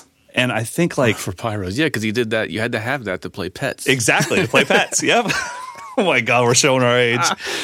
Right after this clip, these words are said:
Speaker 1: But yeah, that was my thing, and I, and I loved it. And I think it was, like, maybe a ten or an eight. Um,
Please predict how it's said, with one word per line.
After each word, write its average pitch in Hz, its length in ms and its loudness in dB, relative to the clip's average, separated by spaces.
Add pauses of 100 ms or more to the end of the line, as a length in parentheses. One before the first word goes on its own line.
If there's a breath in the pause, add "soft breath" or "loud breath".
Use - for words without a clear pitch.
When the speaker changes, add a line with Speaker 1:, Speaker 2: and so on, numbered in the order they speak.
(140 loud breath)
Speaker 1:
But 151 140 2
yeah, 170 200 4
that 147 200 2
was 139 380 2
my 135 260 2
thing, 147 320 2
and 123 80 2
I, 113 140 2
and 117 240 0
I 110 80 4
loved 117 500 2
it. 135 400 2
And 107 460 2 (240)
I 101 80 0
think 135 240 -2
it 151 60 -2
was, 123 140 0
like, 107 160 2
maybe 107 480 2
a 92 200 -2 (240)
ten 123 680 2
or 98 160 2
an 92 140 0
eight. 101 400 0 (160)
Um, 92 400 2